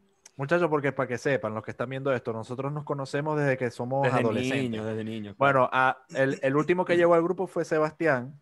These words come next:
Speaker 2: Sí, porque llegó en la
Speaker 1: Eh,
Speaker 2: universidad, claro.
Speaker 1: Claro, pero nosotros nos conocemos, bueno, sobre todo Mario y yo, que lo conozco desde que es un niño.
Speaker 2: Yo
Speaker 1: Eh,
Speaker 2: conozco a
Speaker 1: somos
Speaker 2: Renzo
Speaker 1: unos
Speaker 2: desde que
Speaker 1: carajitos.
Speaker 2: Renzo, muchachos, eh, las personas que están viendo este video ya. Yo conozco a Renzo desde que Renzo decía, "Uno, dos, tres".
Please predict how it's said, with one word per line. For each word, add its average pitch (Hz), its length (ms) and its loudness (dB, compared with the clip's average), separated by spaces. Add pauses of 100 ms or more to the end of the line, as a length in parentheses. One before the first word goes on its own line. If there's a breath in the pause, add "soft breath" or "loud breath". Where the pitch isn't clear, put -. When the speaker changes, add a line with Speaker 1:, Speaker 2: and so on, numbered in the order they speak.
Speaker 2:
Sí, 110 380 -8
porque 131 180 -4
llegó 127 140 0
en 131 60 0
la 131 80 2
Speaker 1:
Eh, - 20 2
Speaker 2:
universidad, 139 680 -2
claro. - 180 -18 (240)
Speaker 1:
Claro, 123 540 0
pero 120 340 2
nosotros 117 340 -6
nos 135 80 -6
conocemos, 143 720 -4
bueno, 113 200 -6
sobre 104 240 -2
todo 117 220 0
Mario 127 240 0
y 127 40 -4
yo, 123 160 4
que 113 80 -6
lo 110 140 -2
conozco 110 320 -2
desde 117 180 2
que 120 80 -6
es 117 60 -2
un 127 100 -6
niño. 101 340 -10 (160)
Speaker 2:
Yo 139 120 -4
Speaker 1:
Eh, - 20 2
Speaker 2:
conozco 190 240 4
a 185 40 4
Speaker 1:
somos 190 40 2
Speaker 2:
Renzo 180 220 2
Speaker 1:
unos 170 60 8
Speaker 2:
desde 160 100 6
que 147 80 6
Speaker 1:
carajitos. 151 260 2
Speaker 2:
Renzo, 147 80 -2
muchachos, 151 540 2
eh, 123 240 -4
las 131 120 -4
personas 180 280 2
que 185 60 -2
están 180 120 -2
viendo 185 120 -2
este 170 140 -2
video 151 280 2
ya. 110 320 -8 (320 soft breath)
Yo 147 100 0
conozco 202 260 0
a 190 40 6
Renzo 185 260 0
desde 160 200 6
que 147 120 4
Renzo 143 280 4
decía, 151 500 4 (600 loud breath)
"Uno, 170 300 6
dos, 156 240 6
tres". 117 680 -2